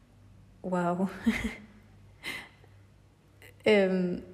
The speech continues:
me sorprendí a mí misma porque, em, lean, chicos.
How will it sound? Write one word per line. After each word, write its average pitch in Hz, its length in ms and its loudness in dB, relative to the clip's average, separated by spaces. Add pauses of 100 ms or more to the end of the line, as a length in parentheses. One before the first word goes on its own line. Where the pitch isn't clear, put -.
(920)
me 208 200 4
sorprendí 202 520 6
a 214 40 6
mí 208 140 4
misma 175 400 2 (160)
porque, 180 500 0 (800)
em, 175 520 2 (680)
lean, 175 320 4
chicos. 170 420 -4